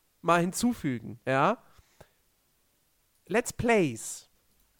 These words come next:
sind allgemein, zumindest hierzulande in Deutschland, ähm, und auch in vielen anderen Ländern, die haben rechtlich keine Berechtigung.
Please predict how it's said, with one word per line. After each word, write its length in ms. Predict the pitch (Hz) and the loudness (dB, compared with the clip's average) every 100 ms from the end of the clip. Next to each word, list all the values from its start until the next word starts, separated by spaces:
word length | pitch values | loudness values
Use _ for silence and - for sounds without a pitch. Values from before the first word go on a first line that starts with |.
| _ _ _ _ _ _ - | _ _ _ _ _ _ -16
sind 500 | 127 143 294 403 - - | -4 0 0 -2 -14 0
allgemein, 720 | 180 208 196 170 160 247 320 | 4 4 2 0 0 0 -2
zumindest 440 | - 156 151 - - | -4 0 0 -2 2
hierzulande 600 | 233 330 269 233 214 214 | 2 4 2 0 0 -2
in 160 | 147 | -4
Deutschland, 760 | 120 123 143 - 196 233 403 - - _ - _ - - - - - | -4 -2 -2 -6 -8 -8 -10 -18 -20 _ -20 _ -20 -20 -20 -20 0
ähm, 240 | 175 175 - | 4 4 4
und 120 | 165 | 0
auch 100 | 139 | 0
in 80 | 135 | -4
vielen 260 | 151 131 | -6 -6
anderen 320 | 147 202 220 | -6 -6 -6
Ländern, 440 | 190 208 202 233 277 _ _ _ _ - _ _ - | -6 -6 -6 -8 -10 _ _ _ _ -20 _ _ -14
die 220 | 156 143 | -6 4
haben 440 | 175 392 339 320 - - | 8 8 8 0 -6 -12
rechtlich 840 | 135 139 294 - - 147 233 - - _ - | -2 4 4 4 -4 2 2 0 -16 _ -4
keine 600 | 175 202 277 262 262 269 - - - _ _ _ _ | 4 4 4 4 4 2 -6 -20 -20 _ _ _ _
Berechtigung. 840 | 196 185 330 - 160 135 123 110 | -2 2 0 -2 -6 0 0 -2